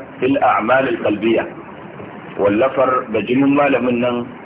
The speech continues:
Shaykhul Islam Taqiyuddin Abul Abbas Ahmad ibn Abdul Halim ibn Abdul Salam ibn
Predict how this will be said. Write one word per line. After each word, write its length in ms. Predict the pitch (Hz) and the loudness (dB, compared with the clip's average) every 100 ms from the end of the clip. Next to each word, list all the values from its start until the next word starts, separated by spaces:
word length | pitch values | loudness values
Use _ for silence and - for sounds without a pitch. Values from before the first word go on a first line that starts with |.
| - - - - - | -18 -18 -18 -16 -4
Shaykhul 400 | 123 139 139 113 | 2 2 2 -2
Islam 480 | 104 104 120 127 123 107 | -4 -2 2 4 2 -4
Taqiyuddin 800 | 101 135 131 117 90 127 123 117 | -4 0 2 2 0 0 0 0
Abul 240 | 127 127 | 0 2
Abbas 460 | 117 104 98 123 - - - | 2 0 2 2 2 -2 0
Ahmad 380 | 127 117 113 - | 0 0 -2 0
ibn 180 | 127 117 | 0 0
Abdul 300 | 95 95 - | 0 -2 -2
Halim 400 | - 131 135 135 - - - - 113 - | 0 2 0 -2 -8 -8 -8 -6 -6 -2
ibn 220 | 120 120 | 0 2
Abdul 320 | 110 101 92 - | 0 0 -6 -4
Salam 400 | 104 113 120 117 - | 0 4 2 0 -4
ibn 240 | 139 117 | -6 -2